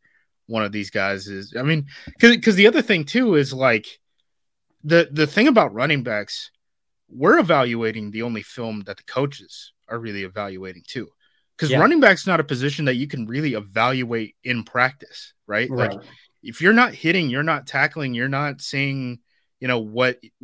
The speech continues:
Speaker 1: you know, these break tackle attempts like you, you're mentioning, like, those don't really matter. Like, do you think any, anything that these running backs do before pads come on, you know, in O T As and stuff matter? No, it does,
Speaker 2: No.
Speaker 1: it doesn't. So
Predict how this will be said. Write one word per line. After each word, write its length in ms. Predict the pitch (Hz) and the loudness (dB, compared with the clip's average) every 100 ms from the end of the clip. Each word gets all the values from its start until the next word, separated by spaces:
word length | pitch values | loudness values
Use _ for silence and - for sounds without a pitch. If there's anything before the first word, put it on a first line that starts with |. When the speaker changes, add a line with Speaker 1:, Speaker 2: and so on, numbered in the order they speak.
| 135 | -12
Speaker 1:
you 140 | 135 | -4
know, 120 | 131 113 | -4 -2
these 200 | 135 139 | -4 -2
break 260 | 135 120 | -2 -2
tackle 360 | - 131 135 113 | 0 0 0 -10
attempts 340 | - 120 113 | -6 -8 -6
like 140 | 117 104 | -10 -8
you, 180 | 110 107 | -10 -10
you're 160 | 117 110 | -8 -6
mentioning, 600 | 107 139 - 110 98 98 | -4 -6 -6 -10 -10 -10
like, 260 | 101 101 - _ _ _ _ _ _ _ | -8 -8 -12 _ _ _ _ _ _ _
those 200 | 131 165 | -4 0
don't 160 | 196 175 | 0 -2
really 200 | 165 131 | -4 -2
matter. 400 | 120 151 120 92 | 0 -2 -2 -6
Like, 180 | 110 | -8
do 80 | 117 | -6
you 80 | 165 | -6
think 300 | - 170 190 _ - | -2 -2 -2 _ -4
any, 240 | 135 143 | -2 0
anything 460 | 135 151 170 170 175 | 4 4 4 -2 -2
that 140 | 160 | -4
these 180 | 151 151 | -4 -6
running 260 | 143 147 151 | -4 -4 -4
backs 280 | 151 143 127 | -6 -6 -4
do 300 | 127 160 151 | -2 -2 -4
before 380 | 139 - 143 | -10 -6 -6
pads 360 | 143 120 135 139 | -4 -4 -4 -4
come 220 | 160 143 | -6 -6
on, 320 | 147 151 156 | -6 -8 -8
you 120 | 135 127 | -8 -6
know, 140 | 123 | -6
in 100 | 120 | -6
O 100 | 117 | -6
T 220 | 139 117 | -6 -6
As 200 | 131 143 | -6 -6
and 80 | 160 | -8
stuff 260 | - 151 156 | -6 -8 -6
matter? 240 | 156 175 | -8 -6
No, 260 | 196 202 107 | -6 -8 -4
it 80 | |
does, 180 | 139 180 | -2 -2
Speaker 2:
No. 60 | 151 | -4
Speaker 1:
it 100 | 143 | -2
doesn't. 380 | 180 180 110 - | -2 -2 -6 -6
So 280 | 127 113 | -4 -4